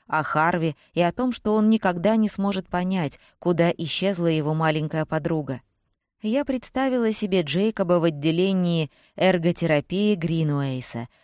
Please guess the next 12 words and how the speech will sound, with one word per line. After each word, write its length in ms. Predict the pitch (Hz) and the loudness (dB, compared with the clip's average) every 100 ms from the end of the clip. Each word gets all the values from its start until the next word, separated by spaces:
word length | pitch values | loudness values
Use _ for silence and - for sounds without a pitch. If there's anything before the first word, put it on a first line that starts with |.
| _ | _
представила, 640 | 180 - - 269 254 226 | -4 -2 -2 0 2 0
как 240 | 208 202 233 | 0 -2 2
он 140 | 226 | 2
рисует 440 | 202 185 214 226 | 2 0 0 0
Сесилию 680 | - 175 165 - 185 185 175 - _ - | 0 -2 -2 -2 0 0 0 -2 _ 0
во 200 | 170 160 | 2 2
всей 320 | - 190 202 | 0 0 0
ее 380 | 175 175 180 175 | 0 0 0 2
первозданной 800 | 180 160 151 139 143 143 143 | 0 2 0 2 2 2 -2
красоте, 640 | 139 147 - 143 - 135 120 - _ _ | -2 -6 -4 -6 -6 -8 -8 -12 _ _
представила 640 | - 180 - 175 175 175 165 | -4 -2 0 0 2 2 2
портрет, 540 | 160 151 - 196 | -2 -4 -2 -2